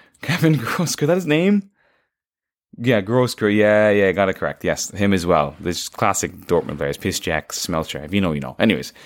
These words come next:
used to love watching him then. I still love him, watch, still love watching him now for Manchester City. He was very, very good in this game. I have to say, Gundogan really stood out to me as a very important player in the City team. I mean, he got an assist, like I said, obviously,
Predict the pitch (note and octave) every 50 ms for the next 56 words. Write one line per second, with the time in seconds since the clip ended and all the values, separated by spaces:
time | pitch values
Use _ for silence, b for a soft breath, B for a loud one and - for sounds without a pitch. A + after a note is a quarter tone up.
0 | B B B B B2+ C#3 C#3 C3 B2+ B2+ A#2+ A#2 A2+ - G#2 G2 F#2 F2+ F#2 F#2+
1 | F#2 F2+ E2+ E2 - - - A#2 G#2 F#2+ F2 F2+ E2+ E2+ E2 - - - A#2+ G#2+
2 | G2 F#2 E2+ - _ - G2+ F2+ E2+ F2+ F#2+ - - F2+ F2 F2 F2+ F#2+ G2 G2+
3 | G2 F#2 - F2+ F2+ F2+ F#2 - - G2+ G2 - F#2+ F2 F#2+ G#2+ A2+ G#2 G#2+ A2
4 | G#2 G2 F2 E2 D#2+ D#2 D2 F2 E2+ D2+ D2+ D2+ D2 - - D#2 D2 C#2+ D2 D#2+
5 | E2 D#2 D#2 - - D2+ E2+ F2 F2 E2+ E2+ E2 D#2+ D#2+ E2 F2 E2+ D#2+ - -
6 | D#2+ D#2+ D#2+ D#2 - F2 F2 E2 D#2+ B B B B B B B B B - G2+
7 | F#2+ G#2 F#2 F#2+ G2 F#2 F2+ E2+ - - B2+ B2 - - - G#2 G2 F#2 F2+ F2
8 | E2+ - - G2+ F2+ F#2 F2+ - G#2+ G2 F#2+ F2 F2 F2+ F2+ F#2 F2 D#2 - _
9 | _ _ _ _ _ _ _ _ _ _ _ _ _ _ - - - G#2+ G2 -
10 | F#2 E2+ F2 F2+ F2+ - - G#2+ - - E2+ E2 E2+ - - A2 F#2+ G2 F2+ F#2
11 | - - G2 F2+ B